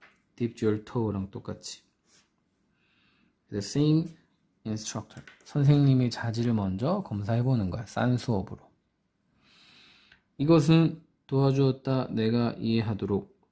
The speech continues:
이러한 방법, 스타일, 아, 그의 방법, 그의 스타일, 그의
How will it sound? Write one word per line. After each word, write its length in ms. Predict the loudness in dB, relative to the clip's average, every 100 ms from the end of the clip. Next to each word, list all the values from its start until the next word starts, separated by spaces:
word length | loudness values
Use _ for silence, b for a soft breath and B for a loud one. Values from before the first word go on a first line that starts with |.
| -8
이러한 600 | -4 -2 2 2 0 -6 _ _ _ _ _ _ _ _ _ -10
방법, 480 | -4 -2 0 -2 -6
스타일, 400 | -8 -4 -2 -2
아, 120 | -8
그의 260 | 2 4 4
방법, 480 | 2 0 0 -2 -6
그의 220 | -6 -6
스타일, 400 | -6 -4 -4 -6
그의 440 | -4 -2 -2 -4